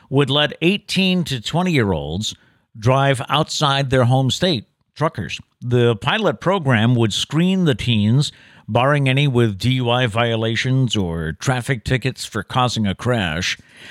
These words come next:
However, safety advocates say the data shows that younger drivers get in more crashes than older ones. They say it's unwise to let teenage drivers be responsible for rigs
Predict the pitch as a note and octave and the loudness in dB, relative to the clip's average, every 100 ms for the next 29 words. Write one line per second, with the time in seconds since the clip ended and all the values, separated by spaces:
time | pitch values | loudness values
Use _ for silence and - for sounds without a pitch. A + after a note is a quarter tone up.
0 | - - A3+ C#4+ F#3+ D#3+ D3+ A#3 C#4 A3 | -6 0 2 4 2 0 0 0 0 0
1 | F3+ C#3 A#2+ A#2+ A#2+ - C#3 A#2 A#2 G2 | 2 2 0 -2 -2 0 0 2 0 0
2 | D#3 E3+ - D3 C#3+ C3+ G#2+ G#2 F3+ A#3 | 2 2 2 2 2 0 0 0 2 2
3 | G#3 B2 C#3 E3 C3+ A#2 - B2 A#2 B2 | 2 2 2 2 2 0 0 0 2 2
4 | A#2 - C3 C3 C#3 A#2 - B2+ A#2+ F#2 | 0 0 0 0 -2 -2 -2 2 2 4
5 | D3+ D3+ A2+ D2 A1+ D2 - - - _ | 4 4 2 -2 -8 -6 -6 -10 -16 _
6 | _ - B2 A#2 C#3+ C#3 C3+ B2+ - D#3 | _ -4 -2 0 0 0 -2 -4 -2 0
7 | E3 C#3+ D#3+ A#2+ A#2 A#2+ C3 A#2 A#2 - | 0 2 2 2 0 0 0 0 -2 -2
8 | D3+ D3 B2+ A2 - C3 B2 C3+ C#3+ A2 | 0 0 0 -2 0 0 2 0 0 0
9 | B2+ A2 G2+ B2+ C3+ D3 B2+ A2 G#2+ - | -2 0 -2 0 0 -2 -2 -2 -2 -2
10 | A2 A2 C#3+ C#3+ | -2 0 0 0